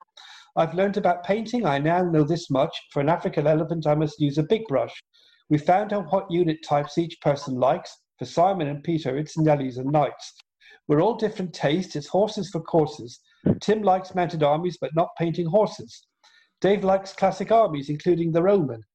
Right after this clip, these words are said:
as long as they include two mediocre bowmen. Adam prefers to swap plastic for lead, and Tamsin likes accessories and stuff for Judge Dredd. Wargaming vocabularies expanded through Tim. Hazoons and full badger were coined by him.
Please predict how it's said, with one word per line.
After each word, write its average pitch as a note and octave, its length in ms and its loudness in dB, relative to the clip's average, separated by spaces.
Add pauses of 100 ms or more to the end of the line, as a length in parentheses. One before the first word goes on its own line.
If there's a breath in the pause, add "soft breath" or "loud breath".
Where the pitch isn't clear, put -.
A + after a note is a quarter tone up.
(160)
as C#3+ 100 -2
long F#3 180 2
as F3 100 -4
they F3 180 2
include D3+ 420 0
two D#3 160 2
mediocre D3 520 2
bowmen. D3 460 0 (560 soft breath)
Adam G#3 260 0
prefers E3+ 420 0
to - 100 -14
swap D#3+ 320 -2
plastic F#3 500 -2
for D3 60 0
lead, C3+ 360 2 (340 soft breath)
and D3 100 -4
Tamsin F3+ 400 0
likes E3 240 0
accessories D#3 560 -2
and C3 80 -4
stuff D#3 300 2
for D3+ 80 -4
Judge C#3 440 -2
Dredd. D#3+ 280 2 (240)
Wargaming G#3 520 2
vocabularies E3 720 0
expanded D#3+ 580 -2
through C#3+ 200 -2
Tim. C#3+ 420 -2 (440)
Hazoons E3+ 440 2
and F3 160 -6
full E3+ 140 2
badger D#3+ 400 0
were C3+ 140 -6 (120)
coined D3+ 320 2
by B2+ 200 2
him. A#2 220 -4